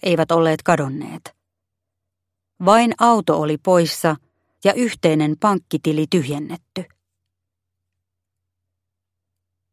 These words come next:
Poliisi ei ottanut juttua selvitelläkseen.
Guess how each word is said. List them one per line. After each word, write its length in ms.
Poliisi 460
ei 220
ottanut 460
juttua 480
selvitelläkseen. 1120